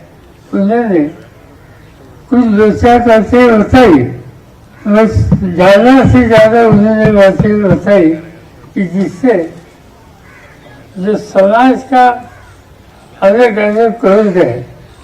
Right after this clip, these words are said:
चाहे हिंदू हो, चाहे मुस्लिम हो, चाहे सिख हो, या चाहे ईसाई हो, इन सभी के बारे में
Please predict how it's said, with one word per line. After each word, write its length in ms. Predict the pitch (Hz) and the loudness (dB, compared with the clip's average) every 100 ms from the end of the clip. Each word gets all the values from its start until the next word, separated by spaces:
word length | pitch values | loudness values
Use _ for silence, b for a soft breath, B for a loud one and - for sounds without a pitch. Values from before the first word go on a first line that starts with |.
| - - - | -20 -14 0
चाहे 260 | 196 196 | 2 2
हिंदू 460 | 190 180 196 202 208 | 2 2 2 2 2
हो, 200 | 196 214 | 2 0
चाहे 480 | 185 190 180 190 185 | 0 2 2 4 2
मुस्लिम 420 | 175 - 226 214 | 0 0 0 0
हो, 260 | 190 214 202 | 2 0 -2
चाहे 360 | - 185 202 180 - - - - - - - - - - - - | -2 0 0 -2 -12 -20 -20 -14 -8 -8 -10 -20 -20 -20 -20 -16
सिख 420 | - - 233 202 - | -6 -2 0 0 0
हो, 380 | 226 214 - - - - - - | 2 0 -4 -14 -20 -20 -12 -4
या 100 | 190 | -4
चाहे 500 | 156 185 202 220 180 | 0 2 2 0 -2
ईसाई 380 | - 247 240 180 | 0 2 2 2
हो, 300 | 156 139 - - - - - - | 2 0 -4 -14 -20 -20 -14 -4
इन 180 | 220 202 | 0 0
सभी 580 | 165 196 202 226 285 | 0 0 2 4 4
के 120 | 269 247 | 4 2
बारे 220 | 220 190 | 2 2
में 400 | 180 170 151 | 0 0 0